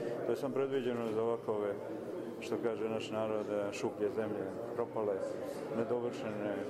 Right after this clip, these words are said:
A ukoliko budu rigorozni, izazvat će reakciju u Republike Srpskoj, koji će sigurno dovesti do toga da Republika Srpska neće ostati u Bosni i Hercegovini.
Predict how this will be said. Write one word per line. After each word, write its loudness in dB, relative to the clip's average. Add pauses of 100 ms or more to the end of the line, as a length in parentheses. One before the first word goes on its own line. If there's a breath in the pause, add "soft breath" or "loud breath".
(680)
A 2
ukoliko 2
budu 2
rigorozni, 2 (560)
izazvat 2
će 0
reakciju 2
u 2
Republike 0
Srpskoj, 2
koji 4
će 0
sigurno 2 (500)
dovesti 2
do 4
toga 2
da 2
Republika 0
Srpska 0
neće -2
ostati -4
u -4
Bosni -2
i 2
Hercegovini. 0